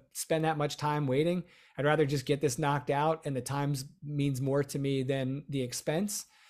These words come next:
um, then I would, I would encourage you to seek, uh, some type of consulting, um, agreement with somebody to, to do that. So I think it also has to do with, um, it has to,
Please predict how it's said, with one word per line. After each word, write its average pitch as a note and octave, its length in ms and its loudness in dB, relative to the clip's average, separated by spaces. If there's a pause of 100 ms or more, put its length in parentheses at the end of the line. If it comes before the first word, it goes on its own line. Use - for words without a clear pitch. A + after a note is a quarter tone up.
(240)
um, D3+ 360 2
then D#3 160 4
I D#3+ 100 8
would, D3 140 2 (180)
I D#3 100 4
would D3 140 6
encourage C#3 380 0
you C3+ 80 0
to B2+ 80 -2
seek, B2+ 340 -4 (180)
uh, B2+ 300 -4
some C#3 220 -4
type C3+ 220 -2
of B2 120 -6
consulting, B2+ 840 -2
um, A#2+ 460 -6 (280)
agreement C3 420 -2
with B2 140 -4
somebody B2+ 460 -2
to, B2+ 220 -4
to C3 200 -10
do B2+ 220 -4
that. B2 340 -6
So D3 300 4 (800)
I A3+ 160 2
think A#3 360 0
it A3 120 10
also B3 300 8
has A3 240 8
to G3 80 4
do G3 220 6
with, F3 240 6
um, D3+ 420 4 (1800)
it E3+ 100 6
has A3+ 200 6
to, D#3+ 100 2